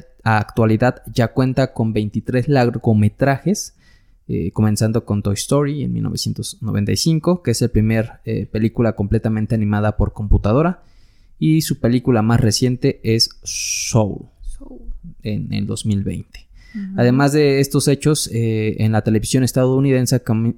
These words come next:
Speaker 1: comienza a transmitirse la exitosia-, exitosa serie Alf.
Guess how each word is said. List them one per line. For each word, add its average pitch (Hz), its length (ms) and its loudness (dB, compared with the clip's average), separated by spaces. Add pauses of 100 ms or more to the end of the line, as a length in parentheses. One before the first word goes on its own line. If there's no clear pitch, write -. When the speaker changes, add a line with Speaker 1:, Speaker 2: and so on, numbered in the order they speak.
Speaker 1:
comienza 120 360 0
a - 20 0
transmitirse 120 680 0
la 120 180 0
exitosia-, 113 920 -4
exitosa 113 720 -2
serie 139 520 -2 (260)
Alf. 95 300 -4